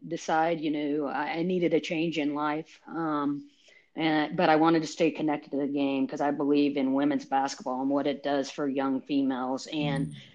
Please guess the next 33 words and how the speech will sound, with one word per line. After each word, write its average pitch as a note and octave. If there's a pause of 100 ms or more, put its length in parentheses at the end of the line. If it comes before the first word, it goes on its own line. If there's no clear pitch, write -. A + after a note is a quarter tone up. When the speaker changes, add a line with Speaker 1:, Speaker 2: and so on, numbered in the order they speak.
(160)
Speaker 1:
the, D#3 (100)
the D3+
leadership E3
that C#3+
they D3
gain C#3
and, B2
and C3+
being E3
part D#3+
of C#3
a C3+
team, D3+ (400)
you F#3+
know, E3+
all G#3
those F#3+
things, D3
something F#3+
bigger F3+
than D#3+
themselves C#3+
that D3+
it E3
gives. F#3
I F3
wasn't G3+
willing F3
to D3+
give C#3+
that C#3
up. A#2+ (440)
Um, C#3+